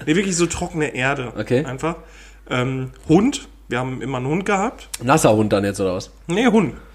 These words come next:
Speaker 1: Hund hat einen eigenen Geruch. Ist aber nicht ohne, also ich mag Hundegeruch auch.
Speaker 2: Ah ja, das wär jetzt bei mir bei Geschmack, wär das dann
Speaker 1: Also
Speaker 2: eher
Speaker 1: es riecht
Speaker 2: gewesen.
Speaker 1: halt nicht nach Köttel oder so, <laughs> sondern es riecht halt nach Hund.
Speaker 2: Nee, ja.
Speaker 1: Weiß ich gar nicht, so ein Hund riecht auch erdig, oder?
Speaker 2: Ja, ja, ja. Das ist viel mit Erde,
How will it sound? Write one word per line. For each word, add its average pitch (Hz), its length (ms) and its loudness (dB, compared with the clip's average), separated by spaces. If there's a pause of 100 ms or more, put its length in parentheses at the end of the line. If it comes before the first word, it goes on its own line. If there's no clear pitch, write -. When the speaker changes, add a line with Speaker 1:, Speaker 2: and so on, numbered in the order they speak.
(100)
Speaker 1:
Hund 190 240 0
hat 185 140 2
einen 160 100 -4
eigenen 139 320 0
Geruch. 110 280 -8 (600)
Ist - 80 -10
aber 180 140 6
nicht 202 160 0
ohne, 185 120 2
also 156 160 4
ich 156 80 0
mag 170 180 4 (600)
Hundegeruch 123 580 -2
auch. 110 280 -10
Speaker 2:
Ah 110 100 -2
ja, 110 160 2
das 104 140 -6
wär 123 80 6
jetzt 117 120 2
bei 120 80 4
mir 113 200 4
bei 110 100 6
Geschmack, 107 460 -2
wär 92 80 0
das 95 160 -6
dann 92 120 -8
Speaker 1:
Also 127 100 -4
Speaker 2:
eher 139 40 -2
Speaker 1:
es 143 80 -2
riecht 143 60 -2 (100)
Speaker 2:
gewesen. 175 80 2
Speaker 1:
halt 175 120 2
nicht 165 100 -2
nach 160 200 -2
Köttel 202 340 4
oder 208 200 4
so, 190 140 -4
<laughs> 208 80 2
sondern 180 180 0
es 156 180 -4
riecht - 200 -6
halt - 140 -2
nach - 260 -8
Hund. 196 240 4 (500)
Speaker 2:
Nee, 165 140 -4 (100)
ja. - 160 -8 (320)
Speaker 1:
Weiß 160 300 -14
ich 214 80 -6
gar 135 100 0
nicht, 127 120 -4
so 123 40 -4
ein 127 100 -6
Hund 160 160 -4
riecht 139 160 -6
auch 196 200 -2
erdig, 120 420 -2
oder? 190 460 0 (100)
Speaker 2:
Ja, 156 320 6
ja, 175 300 -2
ja. 175 60 -2 (260)
Das 110 120 -12
ist 143 120 -8
viel 160 100 2
mit 196 140 -2
Erde, 131 380 4